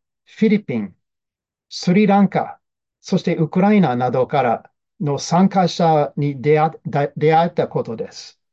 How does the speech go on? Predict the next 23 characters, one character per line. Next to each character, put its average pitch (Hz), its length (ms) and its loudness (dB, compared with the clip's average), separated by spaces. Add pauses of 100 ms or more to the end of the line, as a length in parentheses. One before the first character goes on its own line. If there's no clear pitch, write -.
(2000)
み 156 140 2
ん 185 140 6
な、 135 300 0 (440)
ど 180 140 2
こ 214 100 0
か 190 180 2
の 139 200 2
分 156 260 2
野 135 220 2
で 139 260 0
平 185 280 4
和 190 100 4
の 175 120 2
た 165 160 2
め 160 120 2
に 147 120 -2
働 170 380 -2
き - 60 -20
た 180 180 0
い 160 140 -2
と 160 180 2
い 143 120 -2
う 131 120 -8